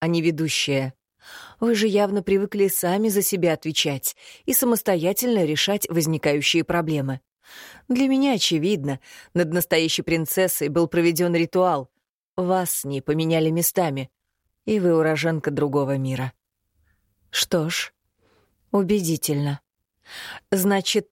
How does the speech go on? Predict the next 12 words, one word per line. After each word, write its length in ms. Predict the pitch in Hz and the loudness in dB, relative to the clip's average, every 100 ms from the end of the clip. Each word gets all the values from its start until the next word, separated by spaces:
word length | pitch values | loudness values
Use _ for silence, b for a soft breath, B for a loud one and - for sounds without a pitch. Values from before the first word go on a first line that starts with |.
| - | 0
ты 140 | 233 | 2
мне 160 | 202 185 | 2 0
помогаешь, 560 | 180 180 170 175 170 | 0 0 2 2 0
потому 300 | 180 175 175 | -4 -2 -2
что 200 | 170 180 | 0 -2
хочешь 440 | 170 180 170 175 - | 0 -2 0 -4 -4
поскорее 440 | 175 - 170 170 | -4 0 2 2
вернуть 440 | 165 170 175 - - | 2 0 -2 -4 -4
настоящую 760 | 180 - 175 170 165 180 170 | -4 0 0 2 2 0 0
Алирами, 520 | 160 160 165 220 202 b b b b - | 0 0 0 0 -2 b b b b -4
твою 260 | 214 196 170 | 0 2 2
хозяйку?" 600 | 208 202 170 139 147 | 0 0 0 -2 -8